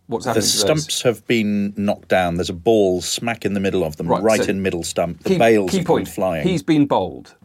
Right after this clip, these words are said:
Speaker 2: Okay.
Speaker 1: Second key point, he is batting.
Speaker 2: Yes.
Speaker 1: Okay. Third key point is, um, he, can you make out that he's got a collar around his neck?
Speaker 2: Ah.
Speaker 1: He's got a slave collar around his neck.
Speaker 2: Oh, no, I couldn't, no.
Speaker 1: Okay.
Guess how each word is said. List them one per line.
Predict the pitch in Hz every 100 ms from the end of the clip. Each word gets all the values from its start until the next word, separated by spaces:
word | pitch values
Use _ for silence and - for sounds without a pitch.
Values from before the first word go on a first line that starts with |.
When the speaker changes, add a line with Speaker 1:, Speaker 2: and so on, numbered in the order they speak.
| -
Speaker 2:
Okay. | 101 - 78 76 -
Speaker 1:
Second | - 202 147
key | 135
point, | 117 120 117 -
he | - 180
is | 147
batting. | - 156 135 - - - _ _ _ _ _ _
Speaker 2:
Yes. | - 78 78
Speaker 1:
Okay. | 90 - _ _
Third | - 220 170 143
key | 131 104
point | 98 90 107 - - _ _ -
is, | 135 120 120 110 - _
um, | 135 120 117 117 117 -
he, | 123 113
can | - 131
you | 127
make | 127 131 127
out | 113 110
that | 107
he's | 104
got | 107
a |
collar | 104 - 110 90
around | 90 80 82
his | -
neck? | 87 - - _ _ _ _ _ _ _ _ -
Speaker 2:
Ah. | - 95 82 - _ _ _ _ -
Speaker 1:
He's | 117
got | - -
a | 104
slave | 95 107 92
collar | - 85 69
around | 69 69
his | - -
neck. | 175
Speaker 2:
Oh, | 180
no, | 180 226 220 98
I | 87
couldn't, | 113 - 123 90
no. | 131 120 85
Speaker 1:
Okay. | 98 110 127